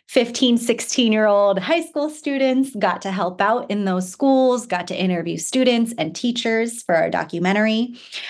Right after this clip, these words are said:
And then we did the same thing with a school in Tijuana, Mexico.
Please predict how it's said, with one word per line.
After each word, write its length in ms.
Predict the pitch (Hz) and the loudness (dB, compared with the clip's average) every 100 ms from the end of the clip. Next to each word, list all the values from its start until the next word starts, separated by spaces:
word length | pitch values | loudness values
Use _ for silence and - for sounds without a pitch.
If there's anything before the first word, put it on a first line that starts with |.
| - | -4
And 140 | 190 214 | 2 4
then 100 | 220 | 4
we 100 | 214 | 2
did 180 | 220 185 | 2 0
the 100 | 196 | -2
same 460 | - 220 226 226 | 0 2 2 0
thing 400 | 214 208 202 208 - | 0 2 0 -2 0
with 340 | 190 196 190 - | 2 2 0 -4
a 100 | 196 | -6
school 500 | - - 208 196 196 | -6 0 2 4 2
in 200 | - 190 | 0 -2
Tijuana, 500 | - 208 196 170 170 | -4 -6 -2 -2 0
Mexico. 760 | 180 185 196 208 202 196 202 | -2 -2 -6 0 0 2 0